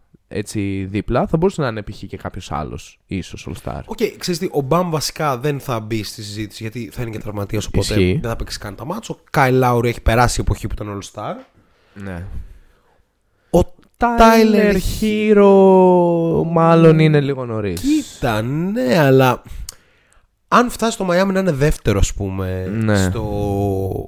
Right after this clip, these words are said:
Speaker 1: Στο break.
Speaker 2: στο, στο break, δεν θα πρέπει να έχουν ένα δεύτερο All-Star.
Speaker 1: Δεν είναι πολύ μακριά, έχει δεκαέξι έντεκα, το Milwaukee είναι δεύτερο με δεκαοκτώ δέκα.
Speaker 2: Ναι, ε, εγώ λέω ότι θα το βάλουμε τον, ε, Tyler Hero στο pool και θα δούμε αν, ε, θα φύγει νωρίς.
Speaker 1: Οκ.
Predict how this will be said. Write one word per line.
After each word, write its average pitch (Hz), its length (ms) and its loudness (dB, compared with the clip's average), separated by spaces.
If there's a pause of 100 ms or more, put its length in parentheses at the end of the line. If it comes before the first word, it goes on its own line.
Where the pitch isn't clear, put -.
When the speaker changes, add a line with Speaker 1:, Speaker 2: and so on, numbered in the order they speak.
Speaker 1:
Στο - 180 -8 (100)
break. 87 180 0
Speaker 2:
στο, - 120 -8 (100)
στο 117 240 -10
break, 98 300 -12 (840)
δεν 113 100 -20
θα 110 60 -16
πρέπει 110 140 -4
να 117 60 0
έχουν 117 200 -2
ένα 117 140 -2
δεύτερο 120 300 -8
All-Star. 113 100 -12
Speaker 1:
Δεν 302 140 8
είναι 311 180 6
πολύ 180 200 8
μακριά, 117 600 4
έχει 175 200 2
δεκαέξι 165 480 2
έντεκα, 139 420 4
το 160 180 0
Milwaukee 151 300 -4
είναι 104 140 -8 (100)
δεύτερο 90 440 -4
με 90 100 -4
δεκαοκτώ 90 500 0
δέκα. 92 500 -6 (720)
Speaker 2:
Ναι, 123 360 0 (180)
ε, 131 140 -6
εγώ 123 280 -2
λέω 185 120 2
ότι 170 100 2
θα 147 60 4
το 127 120 4
βάλουμε 123 300 6
τον, 98 300 -2
ε, 95 200 0
Tyler 98 240 -2 (100)
Hero 104 140 -4
στο - 280 -8
pool 233 360 4
και 147 120 -2
θα 131 120 0
δούμε 135 240 2
αν, 131 280 -2
ε, 110 220 -8
θα 113 160 -16
φύγει 110 260 -12
νωρίς. 104 580 -10
Speaker 1:
Οκ. 131 200 -2